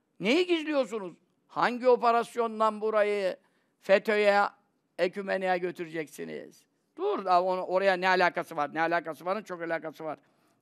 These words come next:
O gelecek. Şimdi onun için, e, Abdullah Kılıç olayına dikkat edelim. Kim olduğunu tespit edelim.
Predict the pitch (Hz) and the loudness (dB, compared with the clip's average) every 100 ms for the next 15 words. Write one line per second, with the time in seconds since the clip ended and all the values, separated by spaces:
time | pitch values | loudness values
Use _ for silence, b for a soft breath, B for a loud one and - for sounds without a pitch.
0 | - 185 185 165 180 165 165 139 _ _ | -4 0 0 -2 -4 -4 -6 -8 _ _
1 | _ - 330 349 285 339 254 - 190 233 | _ -10 -6 0 2 2 0 0 -2 -2
2 | - _ _ _ _ _ 185 190 185 220 | -8 _ _ _ _ _ 4 4 4 -2
3 | - 269 285 285 269 240 - 208 196 175 | -4 2 4 4 0 -6 -4 0 0 0
4 | 156 143 - 220 247 254 262 277 302 _ | -2 -6 -6 0 0 2 2 0 -4 _
5 | _ _ _ - 262 254 226 202 185 165 | _ _ _ -6 0 2 2 0 -2 -4
6 | - 160 - 226 262 262 269 277 | -4 -4 -4 0 4 6 4 2